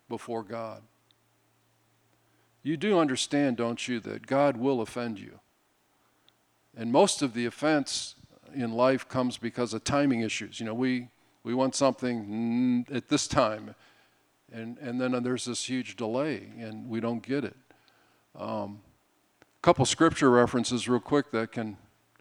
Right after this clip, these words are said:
you can understand this idea of offense. Do you remember in, uh, Matthew twenty, the parable, I'm not, we're not gonna read it, but just, I just reference it,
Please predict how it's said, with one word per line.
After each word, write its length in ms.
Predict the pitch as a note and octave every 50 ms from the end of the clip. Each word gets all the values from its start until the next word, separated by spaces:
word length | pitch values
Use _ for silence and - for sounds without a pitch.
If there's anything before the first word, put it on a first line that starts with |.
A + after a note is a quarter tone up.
| _ _ _ _
you 120 | - A#2+
can 120 | - B2+ A#2+
understand 480 | A#2 A#2 A2+ - - B2+ B2+ B2 A#2+
this 160 | A#2 A2+ -
idea 320 | B2 A2 G#2+ A2+ A2+ B2 B2+
of 80 | A2
offense. 440 | A2 G2+ - - C3 B2+ B2+ - -
Do 100 | - A#2+
you 60 | A#2+
remember 360 | A2+ A#2+ C#3+ E3 E3+ E3+ E3+ C#3
in, 320 | B2+ A#2+ A#2+ B2 A#2+ A#2
uh, 100 | A#2 A2+ - -
Matthew 420 | - B2+ C3+ C#3+ C3 - C#3+ C#3 B2+
twenty, 680 | - - - - - D3+ D#3 - - A2 G#2+ A#2+ C3+ - _ _ _ _ _ _ _ _ _ _ _ - - - - - - - - _ _ _ _
the 80 | - A#2
parable, 380 | - - D3 D3+ D3 C3+ B2+ B2+
I'm 100 | B2 B2
not, 140 | B2+ B2+ B2+
we're 120 | C3 C3+
not 140 | C3+ B2+ B2
gonna 140 | A#2+ A#2 A2+
read 260 | A#2+ C3+ C#3 C3 A2+
it, 160 | A2 G#2 -
but 120 | - A2 -
just, 220 | - B2+ A2+ -
I 80 | A#2+ A2
just 240 | G#2 A#2 A#2 - -
reference 460 | A#2+ B2 B2 - - A2 F#2+ - -
it, 160 | A2 G#2+ A2